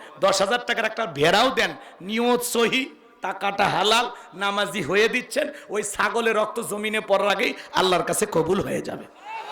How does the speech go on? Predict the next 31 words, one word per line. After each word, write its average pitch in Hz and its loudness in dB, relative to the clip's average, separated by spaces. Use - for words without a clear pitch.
আল্লাহ 226 4
বলেন, 269 2
"ওয়ালাকি 277 4
ইয়ানালুহু 254 2
তাকওয়া 277 2
মিনকুম।" 190 -4
আল্লাহ 214 4
বলে, 247 4
"বান্দা, 220 2
কয় 220 2
লাখ 262 0
টাকার 247 2
গরু 214 2
দিলি?" 185 0
ওইটা 240 -2
আমি 220 -4
দেখি 180 -8
না, 165 -6
আমি 196 -4
দেখি 214 -4
তোর 226 -2
অন্তরে 196 -2
তাকওয়া। 175 0
সূরা 220 2
হজ, 196 4
সুবহানাল্লাহ 262 4
কর। 233 6
তাহলে 190 -4
কার 226 -2
ভয়ে 226 -2
কুরবানি? 233 -10